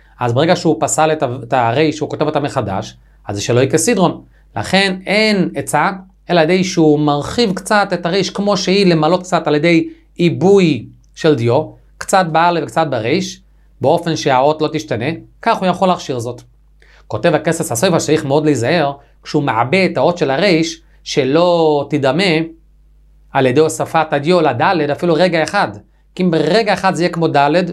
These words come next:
ותהיה פסולה, אפילו אחר כך הוא יכשיר אותה, הוא שוב יעגל את זה,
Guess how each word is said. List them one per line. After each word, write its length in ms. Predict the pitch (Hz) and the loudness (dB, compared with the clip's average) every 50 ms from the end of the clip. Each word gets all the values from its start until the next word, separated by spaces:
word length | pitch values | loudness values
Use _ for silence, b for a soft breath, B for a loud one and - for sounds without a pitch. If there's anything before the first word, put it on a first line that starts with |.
| - | -8
ותהיה 220 | 139 139 - 165 165 | -8 -2 -2 -2 -2
פסולה, 340 | 165 - - 156 156 160 156 | -2 -2 0 2 2 2 2
אפילו 200 | 156 - 170 165 | 0 0 -2 -2
אחר 100 | 143 151 | -2 0
כך 160 | - 175 151 | -2 -2 -2
הוא 100 | - 160 | 0 -4
יכשיר 300 | 147 - - - 175 165 | -4 -4 -2 0 0 2
אותה, 360 | 147 156 156 156 160 175 185 185 185 - _ _ _ | 2 2 2 2 0 0 0 -4 -8 -16 _ _ _
הוא 320 | - 127 127 123 120 113 | -8 -6 -4 -2 -2 -4
שוב 280 | 113 - - 170 160 156 | -4 0 0 2 2 4
יעגל 420 | 165 147 127 135 131 147 151 151 | 2 2 0 0 0 0 0 0
את 80 | 156 147 | 0 0
זה, 160 | 170 196 202 | 0 -4 -4